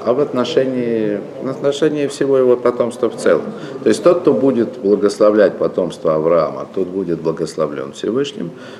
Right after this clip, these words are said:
тот, кто будет проклинать, тот будет проклят. И, в принципе, это мир, в котором мы живем, да? Потому что тот, кто благословляет потомство Авраама, он благословен,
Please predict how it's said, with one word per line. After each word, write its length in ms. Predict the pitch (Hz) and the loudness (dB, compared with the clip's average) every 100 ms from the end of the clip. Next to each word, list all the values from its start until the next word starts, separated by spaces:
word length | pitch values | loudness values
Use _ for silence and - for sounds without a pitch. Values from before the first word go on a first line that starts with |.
| - - | -6 4
тот, 160 | 151 | 4
кто 120 | - 131 | 6 4
будет 360 | 143 127 120 | 4 4 2
проклинать, 640 | 127 123 127 127 165 170 170 - - | 2 2 2 0 0 -4 -6 -8 -2
тот 100 | 110 | -2
будет 380 | 110 123 120 - | 0 2 0 2
проклят. 460 | 104 85 - 71 - - - - - - - | 4 4 0 -8 -10 -18 -14 -12 -10 -6 -2
И, 480 | - 180 165 - - - - - - - - - - - - 76 - - - - | 0 2 0 0 -6 -12 -18 -18 -20 -20 -20 -20 -20 -18 -16 -14 -14 -14 -16 -6
в 40 | - | -2
принципе, 320 | 175 175 151 | -2 2 2
это 140 | 147 | 2
мир, 180 | 135 139 | 0 -2
в 60 | 131 | 0
котором 420 | 120 - 110 110 | 0 2 0 0
мы 80 | 107 | -2
живем, 320 | 113 104 80 - - | -2 -2 -4 -6 -8
да? 100 | 117 - - - - 76 73 - - | -10 -10 -16 -20 -16 -14 -16 -18 -20
Потому 80 | - | -20
что 160 | - - | -16 -4
тот, 200 | 135 131 | -2 -2
кто 100 | 113 | -4
благословляет 720 | 95 87 92 92 104 113 - | -4 -4 -4 -2 0 -2 -2
потомство 480 | 101 127 131 - - | -4 -2 -4 -4 -4
Авраама, 380 | - - 156 | -2 -2 -2
он 120 | 139 117 | -4 0
благословен, 680 | 113 104 - 101 92 71 | 0 0 2 4 4 0